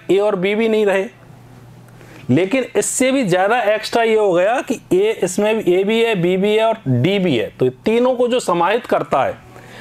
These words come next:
अगर हम कुतर्क की दृष्टि से आए तो यूं मान लेंगे, और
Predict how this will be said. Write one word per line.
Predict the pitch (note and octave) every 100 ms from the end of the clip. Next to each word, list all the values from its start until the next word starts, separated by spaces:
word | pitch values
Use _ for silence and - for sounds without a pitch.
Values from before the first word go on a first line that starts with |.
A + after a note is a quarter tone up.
| - -
अगर | E3+ G#3+
हम | A#3
कुतर्क | A#3+ A3 A3 B3+ B3+
की | C#4
दृष्टि | A3+ G#3+ - A#3+
से | A#3 A#3+
आए | A3 A#3+
तो | A#3
यूं | A3 A3
मान | G#3 G#3
लेंगे, | A3 A#3
और | B3